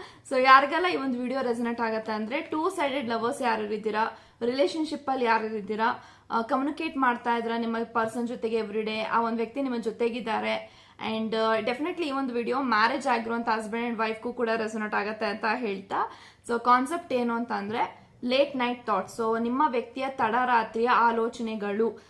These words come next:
So ಲೇಟ್ ನೈಟ್ ಥಾಟ್ಸ್ ಅಲ್ಲಿ ನಿಮ್ಮ ಬಗ್ಗೆ ಈ ಒಂದು ವ್ಯಕ್ತಿ ಏನೆಲ್ಲ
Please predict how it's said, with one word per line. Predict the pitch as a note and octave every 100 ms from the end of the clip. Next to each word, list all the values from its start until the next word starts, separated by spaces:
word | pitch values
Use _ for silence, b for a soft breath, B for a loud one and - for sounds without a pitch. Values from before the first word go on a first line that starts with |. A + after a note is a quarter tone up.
| B -
So | A#3
ಲೇಟ್ | A#3 C4 C#4+
ನೈಟ್ | C4+ B3+ B3+
ಥಾಟ್ಸ್ | A#3 A#3 B3
ಅಲ್ಲಿ | A#3+ A#3+
ನಿಮ್ಮ | A#3 B3
ಬಗ್ಗೆ | G#3+ A3 G3 G#3+ A#3+ - -
ಈ | A3+ A#3+
ಒಂದು | B3 A3+
ವ್ಯಕ್ತಿ | A3 A3 A#3+
ಏನೆಲ್ಲ | A3+ A3+